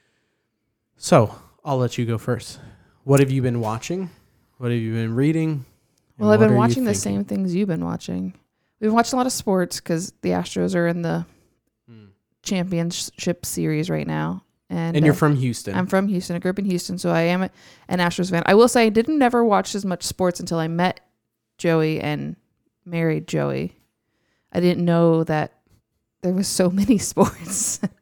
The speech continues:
Speaker 1: Or that people watch SportsCenter more than once.
Speaker 2: Yeah, or that you could watch s-, so many sports. Um, we grew up, like, watching a little bit of sports. I remember my mom watching basketball, my parents, both of them, I guess, watching basketball,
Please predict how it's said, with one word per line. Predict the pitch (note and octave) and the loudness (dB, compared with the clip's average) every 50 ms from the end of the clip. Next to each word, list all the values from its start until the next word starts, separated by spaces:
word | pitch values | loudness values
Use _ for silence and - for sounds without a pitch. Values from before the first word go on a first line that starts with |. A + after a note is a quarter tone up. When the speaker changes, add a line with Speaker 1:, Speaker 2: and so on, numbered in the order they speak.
| _ _ _ - - - - - - - - - | _ _ _ -20 -18 -18 -18 -18 -18 -20 0 6
Speaker 1:
Or | E3+ E3 | 8 8
that | D3 C3+ C3 C3 | 8 8 6 6
people | - D#3 C3 C#3 C3 B2+ | 6 6 6 8 6 6
watch | B2+ B2 - - - | 6 4 2 -2 -2
SportsCenter | - C3+ B2+ B2+ - - C3 A#2+ A#2 A#2 A2+ | 2 4 4 4 4 4 4 4 4 2 2
more | A2+ A#2 A2+ | 2 2 2
than | A2 A2 G#2+ | 2 0 0
once. | G#2+ A2 G#2+ G2 G2+ - | 0 -2 -2 -4 -6 -2
Speaker 2:
Yeah, | G3 A3 B3 A#3+ G3 F3 D3+ C#3 | 2 4 4 6 4 4 2 2
or | D#3+ E3+ | 0 0
that | F3+ E3 D#3 D#3 - - _ _ _ _ _ _ _ | 0 0 0 0 -2 -6 _ _ _ _ _ _ _
you | - F3 F3+ F3+ E3+ | -20 -12 -10 -10 -4
could | - - E3 | -4 -2 -2
watch | E3+ E3 F#3 B3+ - - - | 0 -2 -2 -2 -4 -4 -8
s-, | - - - - - - _ - | -10 -8 -10 -10 -12 -16 _ -20
so | - - - E3+ | -12 -6 -6 -4
many | E3 E3 D#3+ D#3+ D3+ | -4 -4 -4 -6 -6
sports. | - - - D#3+ C#3+ B2+ - - - - _ _ _ _ _ _ _ _ _ | -8 -6 -4 -4 -4 -4 -6 -12 -18 -20 _ _ _ _ _ _ _ _ _
Um, | - F3+ F3 E3+ E3 F#3 - | -2 0 0 0 0 -2 2
we | F#3+ A3 B3+ C4+ | 6 8 8 8
grew | B3+ D4+ F4 | 6 4 2
up, | F4+ - | 2 0
like, | A3+ G3+ - - | 0 -2 2 0
watching | F#3 F#3 - G3+ | 0 0 0 -2
a | F3 | 0
little | D#3+ E3+ F#3+ | 2 2 2
bit | F#3 E3+ | 2 0
of | D#3 | -2
sports. | - - - D#3+ - - | -4 -2 -4 -4 -4 -4
I | - - - | -2 0 2
remember | G#3+ B3 C4 | 2 4 4
my | B3+ B3 G3+ | 4 4 4
mom | F#3+ F#3 F3+ F3+ F3+ F3+ | 4 4 2 2 2 2
watching | F3 F3 - - F3 E3 E3 | 0 0 0 -4 -6 -2 -2
basketball, | F3 D3+ D3 E3+ - - - F3 - - | 0 0 0 -2 -4 -8 -10 -10 -6 -2
my | F3 F3 | -2 -2
parents, | - - - F#3 E3 D3+ D3+ - | -2 -2 -6 -6 -6 -6 -6 -6
both | - D#3 E3 | -4 -4 -4
of | - | -4
them, | E3+ D3 | -4 -6
I | D3+ | -6
guess, | - - - - - | -6 -6 -8 -8 -4
watching | - E3 E3+ - F3 E3 | -2 -2 -2 -2 -4 -2
basketball, | F3+ E3+ E3 E3+ F3 - - F3 F3 E3 D3+ D3+ D3+ E3 F3+ - | 0 0 0 0 -2 -4 -4 -2 0 2 2 2 0 0 -4 -8